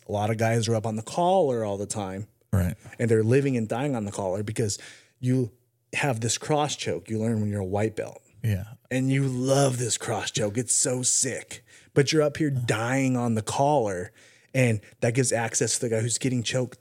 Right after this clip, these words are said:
Speaker 1: to hands on your pants. And if you can't close your toes as a big,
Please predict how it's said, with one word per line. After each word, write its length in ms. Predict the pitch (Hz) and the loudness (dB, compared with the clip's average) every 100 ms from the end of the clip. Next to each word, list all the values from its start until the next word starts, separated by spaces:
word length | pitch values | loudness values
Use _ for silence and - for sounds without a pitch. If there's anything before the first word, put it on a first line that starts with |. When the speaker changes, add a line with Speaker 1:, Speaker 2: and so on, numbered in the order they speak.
| _ | _
Speaker 1:
to 140 | 131 | -4
hands 280 | 107 123 113 | 0 2 2
on 100 | 107 | 0
your 80 | 104 | -4
pants. 640 | - - 110 - - - - _ _ | -8 -8 -8 -10 -10 -10 -10 _ _
And 80 | 123 | -4
if 80 | 120 | -2
you 100 | 147 | 0
can't 340 | - 160 147 | 0 0 0
close 420 | - - 139 139 | -2 2 2 2
your 100 | 127 | -2
toes 580 | 113 113 117 117 131 151 | -4 -4 -2 -2 -2 -2
as 140 | 135 107 | -2 -2
a 80 | |
big, 420 | 95 104 113 151 | -2 0 0 -2